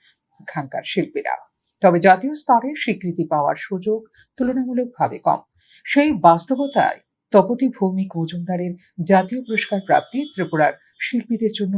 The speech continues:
হতে চলেছে প্রেরণার উৎস। শিল্প কেবল নান্দনিক প্রকাশ নয়, বরং সমাজকে আরো সংবেদনশীল করে তোলার এক শক্তিশালী মাধ্যম বলে এদিনের অনুষ্ঠানে উল্লেখ করেন রাষ্ট্রপতি দ্রৌপদী মুর্মু। তপতির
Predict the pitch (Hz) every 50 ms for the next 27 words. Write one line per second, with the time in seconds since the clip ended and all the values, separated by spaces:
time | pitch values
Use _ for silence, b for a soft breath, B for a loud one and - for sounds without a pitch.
0 | 180 180 165 156 143 143 - 151 143 143 - - 156 - - _ _ _ _ _
1 | _ - 240 233 226 196 175 139 - - 135 - - - - 175 143 - _ _
2 | _ _ _ _ b b b b b b - - - 302 277 285 294 339 339 339
3 | - 247 233 262 262 220 185 170 160 160 165 165 220 254 302 302 - - 294 294
4 | 311 302 277 - - - 143 - - _ _ _ _ - 180 165 151 156 - 185
5 | 214 220 285 302 - - - 175 156 156 156 156 - - 165 156 151 b b b
6 | b _ - 185 202 226 233 - - - 190 170 160 156 170 165 160 151 151 -
7 | - 165 143 143 - - 151 151 151 151 - 160 147 147 151 - - _ _ _
8 | - - 180 156 - - - - 214 220 - 247 - - - 135 127 - - -
9 | - - _ 202 208 208 220 240 247 262 262 262 _ _ _ - 220 233 226 254
10 | 262 262 240 208 190 185 - - 180 156 143 139 139 151 143 139 139 - - 170
11 | 170 254 269 - _ _ _ _ 202 208 220 214 220 - 247 214 220 220 - 226
12 | 220 220 - - 208 208 - 175 151 131 117 120 123 - - - - - _ _
13 | _ _ _ _ _ - 320 - - - - 262 254